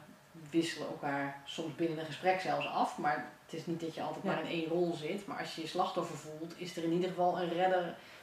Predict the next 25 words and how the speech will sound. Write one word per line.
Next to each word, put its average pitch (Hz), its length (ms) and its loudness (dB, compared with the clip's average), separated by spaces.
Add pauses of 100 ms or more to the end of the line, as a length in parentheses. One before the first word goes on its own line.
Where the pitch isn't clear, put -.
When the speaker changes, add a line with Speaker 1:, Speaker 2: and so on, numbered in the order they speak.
(180)
Speaker 1:
of 185 120 0
een 175 80 2
aanklager. 143 880 2 (100)
En 143 240 -6
als - 160 -8
je 156 100 -6 (580)
in 165 100 -10
de 160 80 -6
reddersrol 165 500 2
zit, 151 400 -4 (280)
dan 165 340 -4
is 160 160 -2
er - 60 -8
waarschijnlijk 165 500 -4
ook 180 120 0
iemand 196 280 0
die 180 120 -2
een 175 60 2
sl-, - 200 -8
zich 180 180 -4
een 180 80 -2
slachtoffer 190 500 -4
voelt. 147 440 -10
Of 143 140 -14
die, 156 280 -8